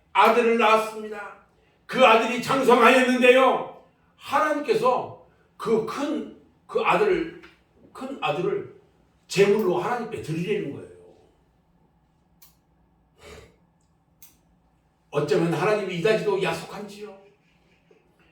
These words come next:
그런데 아브라함은요, 그의 아내 사라에게는 이 말을 한마디도 하지 않았어요. 그리고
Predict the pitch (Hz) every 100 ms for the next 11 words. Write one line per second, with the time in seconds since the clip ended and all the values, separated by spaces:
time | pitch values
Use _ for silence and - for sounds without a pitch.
0 | _ _ - 151 160 165 160 - - 147
1 | 170 165 - - 143 - _ _ _ _
2 | _ _ - 160 165 156 151 156 147 -
3 | 196 202 196 165 156 156 165 185 185 190
4 | 190 - - _ - - 262 339 311 -
5 | - - - - - _ - 180 214 -
6 | - - -